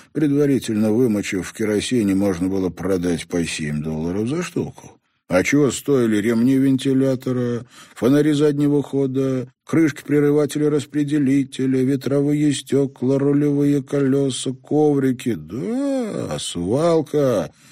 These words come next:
это чудесное место. Диснейленд и Шангри-Ла в одном флаконе. Но самым лучшим на свалке были даже не деньги, вырученные от продажи хлама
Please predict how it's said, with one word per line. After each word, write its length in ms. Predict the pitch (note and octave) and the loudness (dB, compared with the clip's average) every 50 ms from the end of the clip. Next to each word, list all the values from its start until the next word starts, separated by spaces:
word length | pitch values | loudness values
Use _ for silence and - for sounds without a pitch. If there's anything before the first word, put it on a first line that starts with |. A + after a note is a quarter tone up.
| - _ _ | -20 _ _
это 260 | - F#2 A#2+ B2+ - - | -2 -2 -2 -2 -2 -4
чудесное 760 | - C#3+ C#3+ C#3 C#3 D#3+ E3 D#3+ D#3 - - C3+ C#3 C#3+ C#3+ | 0 0 0 2 4 2 4 4 2 0 0 0 0 2 2
место. 680 | C#3+ D3+ D3 C#3 B2 G2 - - F#2 D#2 D2 B1+ - - _ _ _ _ _ _ _ - | 4 2 2 2 0 -2 -6 -8 -10 -10 -10 -12 -14 -18 _ _ _ _ _ _ _ -6
Диснейленд 960 | D3+ E3 F3+ D3 - D3+ F3 F3+ F3+ F3 E3+ F3 F#3 F3+ F3 E3 D3 B2 - | 0 0 2 2 0 0 -2 0 0 2 2 2 2 2 2 2 0 0 0
и 100 | D3 C#3 | 0 -2
Шангри-Ла 880 | B2 - - D#3+ E3 D#3 C#3+ C3+ B2+ C#3 C#3 C#3 C3+ C3 C3+ C#3+ C#3+ C3+ | -2 -4 -4 -2 2 2 2 2 2 2 2 2 2 2 2 2 2 2
в 120 | B2+ A#2+ | 2 0
одном 400 | B2 A#2 G#2+ A2+ C3 C3+ C3 A#2 | 0 -2 0 0 0 2 2 0
флаконе. 880 | F#2+ - - A#2 B2 A2 - - - C3 B2 A2+ G#2+ G2+ F#2 E2 D2+ - - - - _ - | -2 -4 -4 -2 -2 -2 -2 -2 0 0 2 2 2 2 0 -2 -4 -8 -14 -20 -20 _ -10
Но 320 | - E2 F#2 G2 F2 E2+ E2 | -4 -2 0 0 0 -2 -2
самым 920 | - - - - - - F2+ G#2+ G#2 F#2 F2 D#2+ C#2+ C#2+ C#2+ C2+ C2 - - | -4 -6 -8 -8 -6 -2 0 0 0 0 -2 -4 -6 -8 -10 -10 -12 -12 -10
лучшим 680 | C#2+ D#2+ F#2+ F2+ D#2+ - - - - - - C#2 C2 C2+ | -6 -4 -2 -4 -4 -6 -14 -20 -16 -14 -14 -12 -10 -10
на 100 | D2 D2+ | -10 -10
свалке 720 | - - - D2 E2 G2 F#2+ E2 C#2+ C#2 - - B1+ B1 | -10 -10 -10 -6 -4 -4 -4 -4 -6 -10 -14 -16 -16 -14
были 580 | C#2 C#2 C#2+ F#2 A2 A#2+ G#2+ F#2+ F2 D#2 C#2+ | -12 -6 -2 0 2 2 2 2 0 -2 -6
даже 640 | D2 - - - - E2+ G#2 A2+ G#2 F2+ E2 F2 F2 | -12 -16 -16 -8 -4 -2 0 0 0 -2 -2 -2 0
не 240 | F2 F2 F#2+ G2+ F#2 | 0 2 2 0 0
деньги, 720 | D2+ C#2+ D2+ F2 A2 B2 B2+ B2+ B2 B2 B2 A#2 B2+ B2+ | -2 -2 0 0 2 4 4 4 4 4 2 2 2 0
вырученные 720 | A#2 A2 A2 A#2+ A#2+ G#2 G#2+ G#2 - - A#2+ A2 G2+ G2 | 2 2 2 0 0 0 -2 -4 -4 -4 -4 -2 -2 -2
от 120 | F#2+ F2 - | -4 -4 -8
продажи 520 | - - F#2 F2 F2+ G#2 G2+ F2 E2+ F2+ | -8 -6 -6 -2 -2 -2 -2 -2 -4 -8
хлама 640 | - - D#2 D#2+ F2+ G2+ G#2+ G#2 G2 F#2+ F2+ E2 D2 | -10 -8 -6 -4 0 0 0 2 0 0 -2 -2 -4